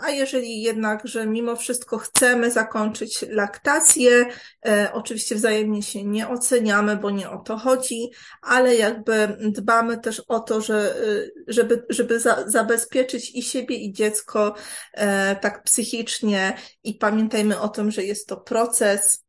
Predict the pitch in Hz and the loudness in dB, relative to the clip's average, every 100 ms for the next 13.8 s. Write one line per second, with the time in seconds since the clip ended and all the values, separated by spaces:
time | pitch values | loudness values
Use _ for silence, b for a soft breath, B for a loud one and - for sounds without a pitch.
0 | _ _ _ 208 202 196 202 208 208 208 | _ _ _ -2 0 2 0 -4 -4 -2
1 | 214 220 226 220 220 233 - 220 208 202 | 0 0 0 0 0 -4 -4 -2 0 -2
2 | 214 - 190 190 196 B B _ - 202 | -2 -2 -2 -4 -6 B B _ 0 2
3 | 202 202 202 196 202 220 202 240 233 - | 4 2 2 0 -2 -4 2 4 4 2
4 | 233 208 202 226 226 226 214 214 202 202 | 0 0 2 2 4 0 -4 -2 -2 -2
5 | - 214 - 220 208 - 214 208 202 - | -8 -12 -4 -2 -2 -4 -2 0 0 0
6 | 208 - 220 214 - 208 214 202 202 196 | -4 -2 -2 -2 -2 -6 -2 -2 -2 -6
7 | - 247 277 262 208 196 190 190 233 220 | -6 -4 -4 -2 -4 -2 -4 -2 -2 0
8 | 196 196 190 208 196 196 - 202 190 190 | -2 -2 0 -2 0 -4 -2 -2 0 -2
9 | 202 B B B _ 208 196 196 196 254 | -4 B B B _ -2 0 0 0 2
10 | 254 233 233 233 202 214 - 214 202 254 | 4 4 2 0 -2 -2 -2 0 0 -4
11 | - 262 - 254 240 233 - 233 208 202 | -4 -6 -2 -2 0 0 0 0 2 2
12 | 208 B B B _ 214 202 202 196 - | -2 B B B _ 0 2 2 0 -4
13 | 214 214 208 208 220 202 202 202 | -2 2 2 2 -2 0 2 0